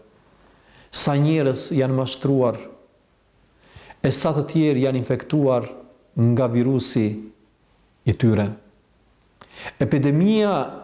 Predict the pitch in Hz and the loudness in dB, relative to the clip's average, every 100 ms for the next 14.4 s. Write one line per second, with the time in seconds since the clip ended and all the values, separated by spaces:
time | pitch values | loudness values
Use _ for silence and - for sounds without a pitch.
0 | - - 139 135 139 - 139 127 190 202 | -20 -4 0 0 0 0 -2 2 2 2
1 | 190 - - - - _ _ - 135 - | 0 -2 -4 -6 -14 _ _ -4 -4 -2
2 | 131 131 147 147 156 151 160 117 104 98 | -2 0 0 -2 -4 -2 0 0 -2 -4
3 | - - _ _ _ _ _ _ _ _ | -16 -20 _ _ _ _ _ _ _ _
4 | - - - - - 151 160 160 160 233 | -20 -20 -20 -18 -2 2 4 2 2 0
5 | 233 214 214 - - - - _ _ _ | 2 0 0 -10 -12 -20 -20 _ _ _
6 | _ _ - 147 143 - 226 196 165 143 | _ _ -4 -4 0 0 2 2 2 -2
7 | 147 160 147 135 139 139 127 120 120 156 | 0 2 2 0 0 0 0 -2 -2 0
8 | 135 127 - - _ _ _ _ _ _ | 0 -2 -14 -20 _ _ _ _ _ _
9 | _ _ 127 127 127 147 151 - 147 127 | _ _ 0 2 2 0 -2 -4 -2 -4
10 | 131 - 127 131 120 131 156 156 147 127 | -6 -6 -4 -2 -2 0 0 0 -2 -4
11 | - - - _ _ - 135 131 113 - | -8 -20 -20 _ _ -4 0 0 0 0
12 | 160 156 131 - - - _ _ _ _ | 0 2 0 -4 -12 -20 _ _ _ _
13 | _ _ _ _ 151 - 143 123 123 120 | _ _ _ _ -2 0 0 0 -2 0
14 | 123 117 104 | -2 -2 -6